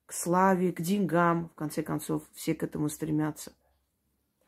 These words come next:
Другого пути не существует. Быть лучше в своём деле. Если не самый лучший, то хотя бы среди лучших. Всем удачи и спасибо за книги.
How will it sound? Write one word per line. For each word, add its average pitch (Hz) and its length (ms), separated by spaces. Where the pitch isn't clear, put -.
Другого 254 840
пути 208 340
не 214 160
существует. - 720
Быть 294 280
лучше 185 480
в - 80
своём 190 420
деле. 156 340
Если 233 260
не 190 180
самый 269 400
лучший, 170 360
то 165 180
хотя 208 340
бы 190 160
среди 180 440
лучших. 151 440
Всем 208 300
удачи 208 560
и 226 100
спасибо 262 560
за 202 160
книги. 175 540